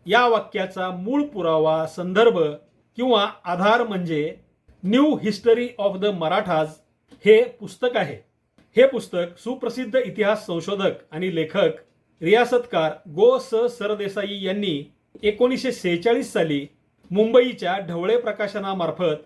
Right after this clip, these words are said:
छापून प्रसिद्ध केले. या इंग्रजी पुस्तकात पान नंबर दोनशे चौसष्ट आणि दोनशे पासष्ट वर सरदेसाई लिहितात,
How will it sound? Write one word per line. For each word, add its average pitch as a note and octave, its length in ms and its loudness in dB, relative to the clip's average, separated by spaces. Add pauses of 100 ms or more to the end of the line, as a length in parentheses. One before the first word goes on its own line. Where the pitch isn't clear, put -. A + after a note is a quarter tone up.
(380)
छापून G#3 340 2
प्रसिद्ध G3 440 -2
केले. A3+ 360 2 (540)
या G3+ 300 0
इंग्रजी G#3 360 2
पुस्तकात F3 600 -6
पान G#3 560 -2
नंबर G#3 300 0
दोनशे F#3 360 -2
चौसष्ट G3+ 580 -2 (500)
आणि G#3 200 2
दोनशे F#3+ 360 2
पासष्ट G#3+ 560 -2
वर D#3+ 260 2 (520)
सरदेसाई G#3 540 2
लिहितात, F3 420 0